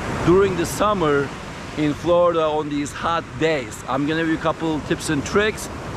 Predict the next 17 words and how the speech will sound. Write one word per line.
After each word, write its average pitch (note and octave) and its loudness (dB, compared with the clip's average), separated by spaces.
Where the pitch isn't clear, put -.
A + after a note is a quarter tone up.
Obviously E3 2
the D#3 -2
first F3 2
one, F#3 2
the E3 0
obvious D#3+ 2
one, F#3+ 0
you D3+ -2
gotta E3+ 2
come F3 0
here F3 0
early F#3+ 0
before E3 0
sunrise. G3+ 0
Sun D3+ 0
is E3 0
about E3 2